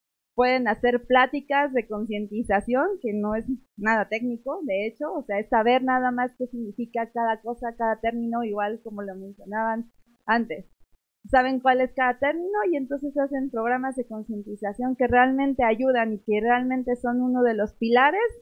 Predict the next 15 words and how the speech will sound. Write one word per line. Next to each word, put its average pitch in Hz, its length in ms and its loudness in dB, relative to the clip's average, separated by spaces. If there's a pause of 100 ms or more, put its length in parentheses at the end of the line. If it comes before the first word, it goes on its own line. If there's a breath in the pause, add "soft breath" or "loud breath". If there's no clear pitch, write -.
de 220 120 0
la 202 140 -2
seguridad. 202 580 -4 (800)
Otro, 226 360 0
gu-, 233 220 -6 (160)
bueno, 180 240 -10
evidentemente 233 960 2
gusto 247 440 -2
o 214 60 -2
interés 214 520 0
por 226 160 -10
la 196 140 -4
seguridad. 202 600 -4 (140)
Si 208 80 -8
no 240 380 -2